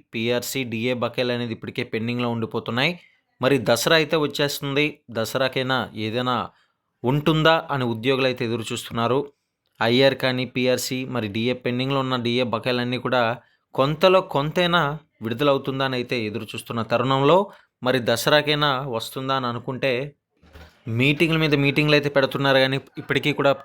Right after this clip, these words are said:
ఎటువంటి ప్రయోజనం కూడా లేకుండా పోతుంది. క్యాబినెట్లో ఒక్క డీఏ, ఐఆర్ ఇస్తారని ఉద్యోగులు అయితే ఎదురు చూస్తారు. ఇక దసరాకి మొండి చేయనా అంటూ నేతలు అయితే స్పందించడం జరుగుతుంది. ఇందులో భాగంగా ప్రతి ఉద్యోగి కూడా దీని పట్ల స్పందించడం జరుగుతుంది.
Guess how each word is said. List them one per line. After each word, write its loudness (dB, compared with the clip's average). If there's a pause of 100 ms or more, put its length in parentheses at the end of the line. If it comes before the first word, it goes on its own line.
ఎటువంటి -2
ప్రయోజనం -2
కూడా 0
లేకుండా 0
పోతుంది. -4
క్యాబినెట్లో -2
ఒక్క -4
డీఏ, -2 (140)
ఐఆర్ 0
ఇస్తారని -4
ఉద్యోగులు -4
అయితే -4
ఎదురు -6
చూస్తారు. -4 (400)
ఇక 0
దసరాకి 0
మొండి -2
చేయనా 0 (120)
అంటూ -6
నేతలు -4
అయితే -6
స్పందించడం -6
జరుగుతుంది. -2
ఇందులో 0
భాగంగా -2
ప్రతి -6
ఉద్యోగి -2
కూడా 0 (380)
దీని -4
పట్ల -4
స్పందించడం -4
జరుగుతుంది. -2